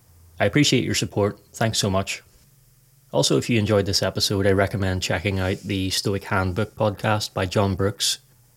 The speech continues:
It's one I've been a fan of myself for a while. It has great reviews, John publishes regular episodes that are always filled with practical wisdom,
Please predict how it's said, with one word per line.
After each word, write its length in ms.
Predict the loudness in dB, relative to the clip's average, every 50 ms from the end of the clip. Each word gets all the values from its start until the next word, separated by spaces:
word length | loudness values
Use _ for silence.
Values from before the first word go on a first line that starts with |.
| _ -10
It's 140 | -8 -4 -2
one 120 | 0 0
I've 80 | 0 2
been 120 | 0 0
a 40 | 0
fan 280 | 0 0 0 0 2 0
of 180 | 0 0 -2
myself 400 | -2 -2 0 2 2 2 0 0
for 180 | -4 -4 -2 -2
a 60 | 0
while. 500 | 0 0 0 0 0 0 -2 -2 -4 -10 -20 -20 -20 _ _ _ _ _ _ -10
It 100 | -6 -4
has 160 | -2 -2 -2
great 200 | 0 0 0 0
reviews, 800 | 0 -2 -2 -2 0 0 0 0 0 0 0 0 0 -2 -2 -4 -8 -18 -20 -20 -10
John 240 | -4 -2 0 0 0
publishes 460 | 0 0 0 0 0 -2 -2 -2 0
regular 340 | 2 0 2 2 2 2 4
episodes 640 | 2 2 0 0 -2 0 0 0 0 0 -2 -2 -2
that 100 | -2 0
are 100 | 2 4
always 320 | 4 4 4 2 0 0
filled 320 | 2 2 2 4 2 2
with 160 | 0 -4 -4 -2
practical 440 | -2 -2 -2 -2 -2 -4 -2 0
wisdom, 540 | 0 0 0 -2 -2 -2 -2 -2 -2 -2 -6